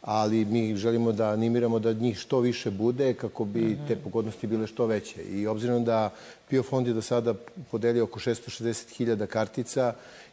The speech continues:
Speaker 1: i da, n-, naročito je to bilo, e,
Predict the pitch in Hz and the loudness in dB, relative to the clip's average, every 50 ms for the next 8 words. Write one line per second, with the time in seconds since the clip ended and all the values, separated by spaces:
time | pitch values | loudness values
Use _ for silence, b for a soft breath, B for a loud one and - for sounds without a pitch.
0 | - - 113 117 113 110 104 98 110 107 104 95 - - 185 120 117 117 - - | -4 0 2 4 4 4 2 2 2 2 0 0 -4 -8 -6 -4 -4 -4 -4 -2
1 | 117 113 120 131 135 127 - 135 120 - - 120 107 - - 131 123 120 113 104 | 0 0 2 2 0 0 -2 -4 -2 0 0 0 0 0 2 2 4 4 2 2
2 | 101 104 117 120 120 117 113 107 104 101 104 - - - | 0 0 2 4 4 4 4 4 4 2 0 -2 -4 -4